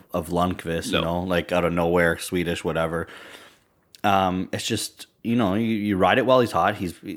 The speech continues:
Speaker 1: uh, you see this with a lot of new goalies, and I think this has a lot to do with video. Not many teams have a read on what kind of goalie he is, so that's why these goalies, like we saw it with,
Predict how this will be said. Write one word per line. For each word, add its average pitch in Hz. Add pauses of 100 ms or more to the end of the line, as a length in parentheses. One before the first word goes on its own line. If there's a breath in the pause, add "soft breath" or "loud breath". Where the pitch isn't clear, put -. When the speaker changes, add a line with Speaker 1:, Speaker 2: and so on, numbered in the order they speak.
(240)
Speaker 1:
uh, - (260)
you 147
see 185
this 226
with 170
a 151
lot 113
of 101 (360)
new 107
goalies, 92
and 98
I 104
think 135
this -
has 107
a 87
lot 92
to -
do 104
with 98
video. 92 (840 soft breath)
Not 107
many 113
teams 107
have 110
a 101
read 95
on 92
what -
kind 98
of 90
goalie 98
he 104
is, 101
so 98
that's 101
why 117
these 104
goalies, 98
like 101
we 98
saw 95
it 95
with, 98